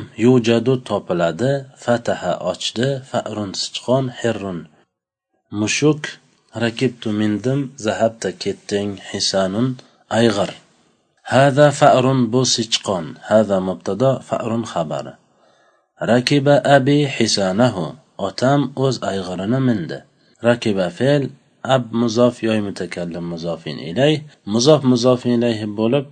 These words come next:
rakibaga fa'il, e, hisana muzof, hu muzofin ilayh, muzof muzofin ilayh bo'lib, rakibaga,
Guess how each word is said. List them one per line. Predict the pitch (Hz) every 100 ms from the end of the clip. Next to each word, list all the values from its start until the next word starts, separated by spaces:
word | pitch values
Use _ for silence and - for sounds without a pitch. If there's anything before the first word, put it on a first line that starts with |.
| _ _ _ _ _
rakibaga | 107 107 101 98 92 87 85
fa'il, | - - - 110 147 143 -
e, | - 92 90 90 90 87
hisana | - 110 107 135 135 127 123
muzof, | 117 110 120 110
hu | - 127
muzofin | 120 107 110 107 101
ilayh, | 95 98 101
muzof | 90 92 107 113 107
muzofin | 92 92 87 90
ilayh | 82 82 80
bo'lib, | 80 78 82
rakibaga, | 82 80 - 80 80 71 73